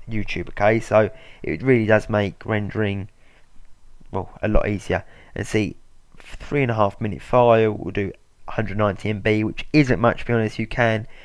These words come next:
use frame blending, but I, I rarely use that, to be honest, so just to make sure it's YouTube H screen, H D, and yeah, that is it. You can name it whatever you want. We've already named it.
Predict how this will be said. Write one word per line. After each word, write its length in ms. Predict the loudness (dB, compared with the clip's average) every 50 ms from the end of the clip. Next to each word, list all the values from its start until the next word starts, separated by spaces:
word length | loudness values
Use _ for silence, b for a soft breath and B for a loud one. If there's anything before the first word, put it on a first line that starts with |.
| B B B B
use 120 | -6 -6
frame 340 | -4 0 0 0 0 0 0
blending, 600 | 0 0 0 0 -2 -4 -6 -6 -6 -6 -8 -10 -12 b b b b b b b b b b b _ -20 -20 -20 -20 _ -20 -2 4
but 500 | 6 8 8 6 4 0 -14 -20 -20 -20 -20 -20 -20 -20 -20 -20 -20 -2 4
I, 200 | 8 8 8 8 6 6
I 120 | 4 4 6
rarely 340 | 6 4 4 4 4 4
use 300 | 2 0 -2 -2 -2 -2
that, 160 | -4 -4 -4 -6
to 60 | -6
be 80 | -4
honest, 260 | -2 -2 -2 -4 -6 -4
so 160 | -4 -4 -4
just 320 | -6 -10 -16 -16 -16 -18 -20 -20 -18
to 60 | -16 -14 -14
make 140 | -14 -14 -14
sure 400 | -10 -6 -2 0 0 0 0 0
it's 240 | -2 -6 -8 -10 -12
YouTube 380 | -12 -12 -12 -12 -12 -14 -14 -14 -14 -18 -20 -20 -20 -20 -20 -20 -20 -20 -20 -20 -20 -20 -20 -20 -20 -20 -18 -16 -14 -10 -10
H 120 | -10 -8
screen, 460 | -8 -8 -4 0 0 2 2 0 -2 -6 -10 B B B B B B B
H 180 | -8 -8 -4 0
D, 340 | 2 4 4 4 2 0 -4 B B B B B B B B B B B B
and 420 | 4 6 6 8 6 6 4 0 -4 -2
yeah, 240 | 2 4 4 4 4
that 160 | 2 -2 -2
is 140 | -4 -4 -2
it. 100 | -2 -2
You 120 | -4 -6
can 420 | -6 -2 -2 -2 -2 -2 -4 -8 -14 -18 -20 -18 -12
name 300 | -8 -6 -4 -4 -4 -4
it 80 | -4 -6
whatever 200 | -6 -6 -6 -6
you 100 | -6 -4
want. 480 | 0 2 2 2 2 0 -4 -8 -8
We've 180 | -6 -6 -4 -2
already 200 | -4 -4 -4 -4
named 440 | -2 0 2 2 2 0 0 2 4
it. 220 | 4 4 4 2